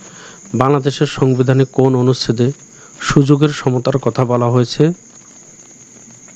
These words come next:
উত্তর খ, উনিশ নং অনুচ্ছেদে। বাংলাদেশের সংবিধানের উনিশ নং অনুচ্ছেদে সুযোগের সমতার কথা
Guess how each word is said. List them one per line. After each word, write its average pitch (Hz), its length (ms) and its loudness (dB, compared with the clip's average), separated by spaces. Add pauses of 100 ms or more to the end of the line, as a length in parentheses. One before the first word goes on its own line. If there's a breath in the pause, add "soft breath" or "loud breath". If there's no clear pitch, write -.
(1600)
উত্তর 135 300 0
খ, 117 360 -2
উনিশ 135 340 0
নং 131 140 2
অনুচ্ছেদে। 123 540 0 (640 loud breath)
বাংলাদেশের 123 520 0
সংবিধানের 131 720 2
উনিশ 127 400 2
নং 135 120 4
অনুচ্ছেদে 131 460 0 (420 loud breath)
সুযোগের 131 460 2
সমতার 120 500 -2
কথা 139 420 -2